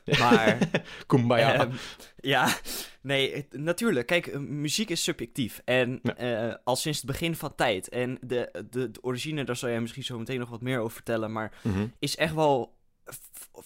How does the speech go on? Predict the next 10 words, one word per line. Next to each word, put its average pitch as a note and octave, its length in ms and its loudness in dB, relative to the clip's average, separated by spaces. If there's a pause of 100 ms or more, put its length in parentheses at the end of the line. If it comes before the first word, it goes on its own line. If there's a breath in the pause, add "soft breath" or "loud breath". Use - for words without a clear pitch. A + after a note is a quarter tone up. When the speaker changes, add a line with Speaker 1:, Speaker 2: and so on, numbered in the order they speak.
Speaker 2:
vaak C3 240 2
vanuit A2+ 320 -4
godsdienst - 720 -4
of, A2 320 -6 (320 soft breath)
eh, A2 720 0 (420)
vanuit C3 560 -2
een, - 160 -12 (220)
een D#3 200 2
of C#3 120 -6
andere, B2 580 2